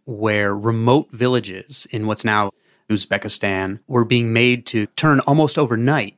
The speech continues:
from very traditional subsistence farming communities into collective farms. Suddenly, people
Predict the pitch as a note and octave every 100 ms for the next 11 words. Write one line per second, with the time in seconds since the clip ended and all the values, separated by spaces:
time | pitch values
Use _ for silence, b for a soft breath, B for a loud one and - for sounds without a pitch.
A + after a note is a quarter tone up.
0 | _ _ - - A#2 A2 G#2 G2+ G#2 _
1 | _ _ _ G#2 G#2 B2 B2+ B2+ A#2+ -
2 | G#2 B2 - A#2 G#2+ G#2 G2+ G#2 - -
3 | A2+ - - C3 - A#2+ G#2+ - - -
4 | _ - - A#2+ A2+ A2+ - A2 A#2 B2+
5 | G#2 G2 F#2+ - - - C3 A#2+ A#2 -
6 | A#2 A2+ A2 A2 A2+ - A#2 - - A2+
7 | - G2+ G2 G#2+ A2 - - D#3+ D#3+ D3
8 | A#2+ - -